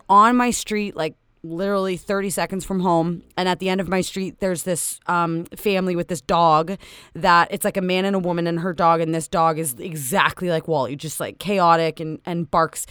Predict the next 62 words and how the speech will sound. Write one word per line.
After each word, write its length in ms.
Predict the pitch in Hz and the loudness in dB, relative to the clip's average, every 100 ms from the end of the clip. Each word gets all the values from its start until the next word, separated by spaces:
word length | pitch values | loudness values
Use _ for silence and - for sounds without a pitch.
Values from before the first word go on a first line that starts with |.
| - _ _ _ | -18 _ _ _
every 320 | 262 240 220 | 4 4 0
time 300 | 220 202 196 | -2 -2 0
Wally 220 | 185 180 | 0 0
walks 220 | 175 170 - | 0 0 0
by, 220 | 165 160 | -2 0
like, 220 | 151 151 | -2 -4
insanely. 580 | 165 156 180 160 131 143 | -6 -4 -4 -4 -6 -6
So 260 | - 180 - - - | -2 0 -2 -10 -4
usually 320 | 233 208 220 | -2 2 0
I 100 | 185 | 0
cross 360 | - 202 180 | 4 4 4
the 80 | - | -2
street, 400 | - - 190 180 _ _ _ _ _ _ - | -8 -6 -6 -8 _ _ _ _ _ _ -6
but 160 | 190 | 0
I 60 | 190 | 0
was 160 | 180 - | 0 -4
distracted 580 | 160 - 233 226 196 | -6 4 4 4 -2
because 220 | 175 190 180 | -8 -6 -2
I 100 | 175 | -2
was 160 | 165 | -4
just 160 | 175 - | -10 -8
talking 240 | 180 170 | -8 -6
to 60 | 175 | -4
Mom 220 | 170 190 | -4 -4
on 60 | 175 | -6
the 60 | |
phone. 400 | 151 156 156 214 - - - - | -6 -6 -4 -6 -8 -18 -20 -6
And 100 | 202 | -2
I'm 80 | 208 | 0
like, 180 | 190 - | 0 0
"I 60 | |
have 140 | 208 220 | 0 -2
to 80 | |
go," 180 | 202 196 | 0 0
'cause 160 | - 185 | 0 -4
I 40 | |
saw 280 | 175 208 185 | -2 2 2
them. 100 | 170 | 2
I'm 100 | 165 | -2
like, 120 | 170 | -4
"I 40 | 185 | -6
have 100 | 202 | -6
to 80 | |
go 80 | 185 | -4
by." 180 | 180 175 | 2 2
And 100 | 156 | 2
I, 100 | 160 | -2
like, 160 | 156 - | -4 -4
hung 180 | 220 | -2
up 100 | 220 | -2
the 80 | 196 | -2
phone. 220 | - 190 | -4 -4
So 80 | 175 | -4
I 40 | 160 | -6
had 160 | 175 | -4
my 100 | 185 | -4
phone 200 | 170 190 | -2 -2
in 80 | 185 | -2
my 80 | 170 | -2
hand. 320 | 160 151 160 - - - - - - _ _ | -2 -4 -6 -10 -20 -20 -20 -20 -20 _ _
And 240 | 202 202 208 | 0 2 2
then 340 | 196 185 185 | 2 2 0